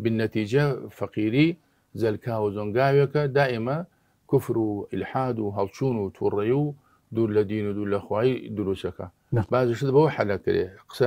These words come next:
Speaker 1: هەموو، هەموو شتێک نییە و قسە بۆ هەموو دەردێک عیلاج نییە، بەڵکو کە دەوەی جوان و، ئە، ئەخلاقی شیرین، وەکو ئەفەرمێ، "اتق الله حيث ما كنت وبيني خۆت و خوا، وأتبع السيئة الحسنة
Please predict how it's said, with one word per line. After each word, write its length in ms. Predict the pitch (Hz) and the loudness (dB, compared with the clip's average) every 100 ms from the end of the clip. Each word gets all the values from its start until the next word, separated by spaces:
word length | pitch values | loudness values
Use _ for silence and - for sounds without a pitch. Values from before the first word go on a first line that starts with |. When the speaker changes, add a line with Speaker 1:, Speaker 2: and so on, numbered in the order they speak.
| 117 | 0
Speaker 1:
هەموو، 200 | 131 123 117 110 | -4 -4 -6 -4
هەموو 160 | 120 120 | -4 0
شتێک 160 | 120 117 | 0 4
نییە 220 | 147 135 135 - _ _ - | 4 4 2 -6 _ _ -2
و 40 | 110 110 104 | 0 0 -4
قسە 180 | - 123 120 | -4 -2 -2
بۆ 60 | 120 | -4
هەموو 220 | 127 135 | -2 2
دەردێک 300 | 120 110 113 | 2 2 0
عیلاج 360 | 107 107 117 113 110 | -2 -2 0 -2 -2
نییە، 160 | 107 95 | -4 -2
بەڵکو 260 | 98 107 107 - | -4 -4 -4 -4
کە 60 | 98 | 0
دەوەی 200 | 98 110 98 | 2 0 0
جوان 300 | 110 110 104 | 0 0 -2
و، 100 | 101 101 _ _ _ - | -6 -10 _ _ _ -6
ئە، 80 | 104 101 - | -4 -2 -4
ئەخلاقی 460 | 101 110 110 110 | -6 -2 -2 -2
شیرین، 400 | 98 98 101 131 131 117 | -4 -4 -2 -2 -4 -8
وەکو 180 | 107 - | -4 -4
ئەفەرمێ، 320 | 117 104 107 113 | -2 -2 -4 -6
"اتق 240 | - 101 - | -6 -6 -4
الله 300 | 104 110 107 95 | 0 0 0 -2
حيث 180 | - 107 | -4 -4
ما 180 | 104 104 | -4 -6
كنت 300 | 101 127 127 151 180 - _ _ - | -6 -8 0 0 0 -6 _ _ -2
وبيني 300 | 113 120 113 | 0 0 -2
خۆت 220 | - 117 | -2 -4
و 40 | 110 | -2
خوا، 260 | - 123 139 _ _ _ _ - | 2 2 0 _ _ _ _ -2
وأتبع 360 | 123 - 110 - | -2 0 -2 -2
السيئة 420 | - 110 117 113 | -2 -2 0 0
الحسنة 800 | 107 - 110 - 110 113 131 143 | -2 -2 -8 -6 -6 -2 -2 -2